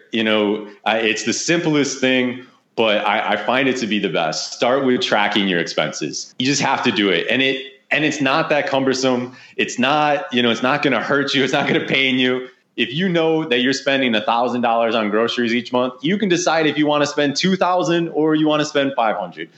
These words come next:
You just have to know where you are today, and then you can decide where you wanna move forward. So that would be the number one thing.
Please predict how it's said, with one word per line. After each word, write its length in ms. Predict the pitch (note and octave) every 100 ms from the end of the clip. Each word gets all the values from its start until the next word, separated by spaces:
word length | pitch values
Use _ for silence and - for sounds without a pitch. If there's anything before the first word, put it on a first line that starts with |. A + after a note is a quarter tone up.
| _ -
You 100 | C#3
just 180 | D#3 F3
have 260 | - C3 A#2
to 80 | B2+
know 320 | A#2 A#2 A2
where 280 | G2 A2 A2
you 140 | A2
are 140 | G#2 G2
today, 480 | - G2 G2 F#2+
and 100 | -
then 80 | G#2
you 120 | A2 G#2+
can 100 | G#2
decide 480 | G2+ G2+ F#2+ F#2
where 140 | F#2 F#2+
you 160 | F2+
wanna 220 | F2 E2+ E2
move 280 | E2 E2 D#2+ - _
forward. 520 | - F2 D#2 C#2+ C#2+ - - -
So 140 | G#2
that 180 | A2+ C#3+
would 100 | D#3
be 100 | D3
the 100 | B2+
number 240 | A#2+ A#2+ A2
one 260 | G#2+ G#2+ G2+
thing. 300 | G#2 G#2